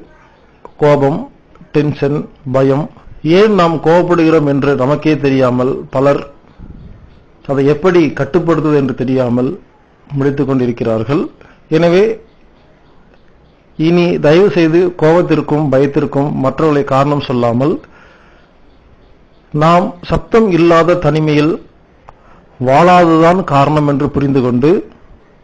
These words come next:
இனி நம் வாழ்க்கையில் நிம்மதியாக வாழ்வதற்கு வழிகளை தேடுவோம். வாழ்க வானகம், வாழ்க பூலோகம், தூயவர்களே துணை, தூயவைகளே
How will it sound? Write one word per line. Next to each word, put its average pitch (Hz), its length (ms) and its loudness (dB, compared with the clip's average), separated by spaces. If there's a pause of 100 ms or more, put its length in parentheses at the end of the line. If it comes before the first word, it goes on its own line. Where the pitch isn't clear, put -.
இனி 170 280 0 (460)
நம் 147 200 0
வாழ்க்கையில் 151 540 0 (960)
நிம்மதியாக 170 640 0
வாழ்வதற்கு 139 600 0 (380)
வழிகளை 139 420 -2
தேடுவோம். 117 500 -6 (640)
வாழ்க 147 340 2
வானகம், 123 520 -2 (1300)
வாழ்க 139 400 0
பூலோகம், 131 640 -2 (1700)
தூயவர்களே 156 800 2 (100)
துணை, 123 280 -4 (2500)
தூயவைகளே 143 680 0